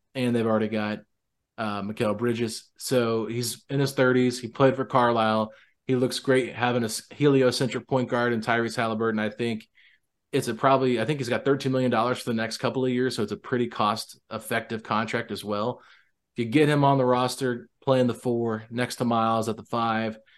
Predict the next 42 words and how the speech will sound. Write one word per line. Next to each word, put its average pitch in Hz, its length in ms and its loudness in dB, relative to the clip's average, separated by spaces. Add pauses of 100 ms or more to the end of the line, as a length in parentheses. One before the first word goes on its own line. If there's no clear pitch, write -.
(220)
you 135 80 -8
still 135 240 0
kinda 120 240 -2
keep 117 320 -4
your 113 420 -2
identity 120 540 2
of 110 100 0
trying 117 200 -2
to 110 60 -2
be 117 280 0
this, 110 400 -4 (360)
you 120 80 -6
know, 107 400 -2 (840)
pace 135 260 2
and 123 100 -4
space, 123 500 0 (120)
spread 135 300 2
the 127 60 0
floor, 120 760 -2
got 123 220 2
shooters 127 380 0
at 117 60 -4
all 113 160 0
positions 113 480 -4
type 117 200 -2
of 110 100 -8
thing. 117 360 -4 (460)
And 127 120 -2
I 127 80 0
think 123 240 -2
that 120 80 -2
defensively, 117 800 -2
he's 120 180 -4
a 120 40 4
much 120 420 0
bigger 117 260 0
upgrade 113 460 -2
being 117 140 -2
able 110 140 -2
to 110 60 -4
guard 107 280 -2
fours 110 440 -4